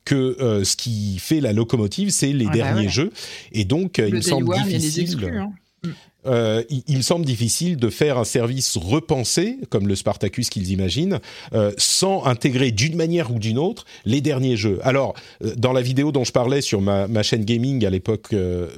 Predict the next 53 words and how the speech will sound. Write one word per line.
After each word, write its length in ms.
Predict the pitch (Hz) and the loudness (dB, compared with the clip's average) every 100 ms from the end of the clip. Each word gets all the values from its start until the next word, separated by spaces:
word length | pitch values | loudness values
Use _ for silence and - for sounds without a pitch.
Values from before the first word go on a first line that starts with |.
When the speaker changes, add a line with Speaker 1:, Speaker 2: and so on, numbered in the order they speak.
| 113 | -10
Speaker 1:
où 140 | 123 | -6
je 80 | 98 | 0
l'ai 80 | 113 | 0
faite, 300 | - 147 - - - - | 2 0 -2 -16 -16 -4
je 120 | 98 | 0
disais, 260 | 117 120 147 | 2 2 2
il 60 | |
y 40 | 110 | 0
a 60 | |
plusieurs 300 | - 113 113 | 0 0 2
solutions. 360 | - 113 123 165 | 0 -2 0 -2
On 100 | 110 | 0
pourrait, 360 | 113 123 127 | 2 2 2
euh, 100 | 110 | 0
proposer 440 | 92 123 123 123 139 | 0 -2 0 0 0
les 100 | 127 | 2
derniers 300 | 127 120 123 | 2 2 0
jeux, 240 | 131 139 - - | 0 0 -4 -6
genre 240 | 95 123 113 | 0 2 2
une 140 | 98 | 0
dizaine 400 | 95 110 127 123 | 0 2 2 2
d'heures 200 | 131 127 | 0 0
par, 340 | 135 120 104 | 0 0 0
euh, 300 | 110 107 110 | 0 2 0
au 120 | 107 127 | 0 0
moment 240 | 123 135 | 2 2
de 60 | 131 | 0
la 80 | |
sortie, 420 | 123 - - 208 226 - - | 0 -2 -2 -4 -4 -14 -10
et 140 | - 101 | -4 -4
puis 280 | - 113 | -2 0
après, 360 | 107 - - 127 | 0 0 -2 0
vous 140 | 107 | 0
devez 200 | 104 101 | 0 2
l'acheter 320 | 110 117 - 131 | 2 0 0 -2
si 140 | - | -2
vous 60 | 107 | -2
voulez 160 | 110 | -2
continuer 360 | 117 107 113 113 | -2 -4 0 0
à 60 | |
jouer, 240 | 123 165 180 | 0 0 0
comme 180 | 117 101 | 0 0
ce 60 | |
que 80 | - | -2
propose, 560 | 101 107 - 120 104 101 | -2 -2 2 0 2 2
euh, 140 | 98 | 0
E 220 | 127 120 131 | 0 0 0
A 40 | |
sur 220 | - 98 | -2 -4
certains 340 | - 95 - 101 | -4 -4 -2 -2
de 60 | |
ses 180 | - 98 | 0 -2
forfaits. 460 | - 107 - 185 | -2 -2 0 -2